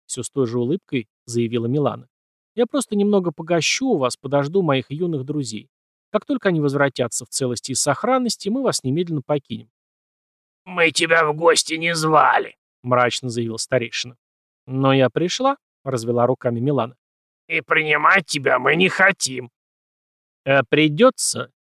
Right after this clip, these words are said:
в голосе ее лязгнул металл, и старейшины смирились.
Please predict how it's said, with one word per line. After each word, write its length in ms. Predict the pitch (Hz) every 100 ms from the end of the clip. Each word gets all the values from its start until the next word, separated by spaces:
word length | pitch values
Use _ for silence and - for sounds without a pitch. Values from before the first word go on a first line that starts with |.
| _
в 160 | 135 131
голосе 400 | 139 131 - 131
ее 100 | 131
лязгнул 440 | 127 113 117 127
металл, 360 | 139 135 254 254
и 40 |
старейшины 540 | - 131 127 127 131
смирились. 580 | 123 143 131 98 - -